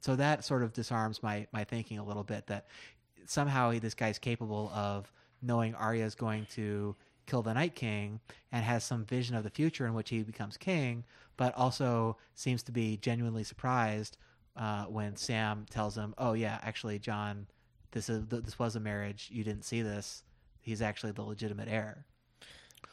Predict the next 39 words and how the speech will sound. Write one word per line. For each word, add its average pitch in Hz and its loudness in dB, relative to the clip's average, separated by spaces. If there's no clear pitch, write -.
Or, 123 8
I 127 2
mean, 117 6
again, 107 2
is 104 -4
that 110 4
all 110 4
just 110 -4
set 113 4
up - 2
so 113 0
that 107 0
he, 110 -8
Sam 107 0
can 107 -4
be 104 -2
ha-, 110 -6
feel 107 0
some 110 -2
agency 107 -2
about 107 2
it. 107 0
So 139 2
the, 135 -2
the 151 0
reading 156 4
of 123 2
the 120 2
show 123 6
in 117 6
which 113 0
Bran 107 0
is 101 -4
the 107 -4
villain 107 0
and 104 -2
all 104 0
the 107 -2
bi-, 104 -6